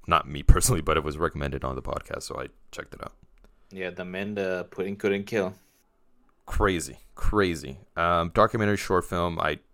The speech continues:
Speaker 1: don't know much about. Um, film editing, I don't know much about this stuff either. Banshees of Inisherin, Elvis, Everything Everywhere All at Once, Tar, Top Gun Maverick.
Speaker 2: <laughs> The, the first Top, the first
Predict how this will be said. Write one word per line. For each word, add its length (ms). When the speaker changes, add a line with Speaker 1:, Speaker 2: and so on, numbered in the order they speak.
Speaker 1:
don't 180
know 140
much 260
about. 500
Um, 340
film 240
editing, 440
I 60
don't 80
know 80
much 220
about 200
this 140
stuff 260
either. 320
Banshees 320
of 80
Inisherin, 580
Elvis, 580
Everything 300
Everywhere 440
All 140
at 140
Once, 420
Tar, 460
Top 220
Gun 120
Maverick. 480
Speaker 2:
<laughs> 80
The, 320
the 80
first 280
Top, 180
the 100
first 440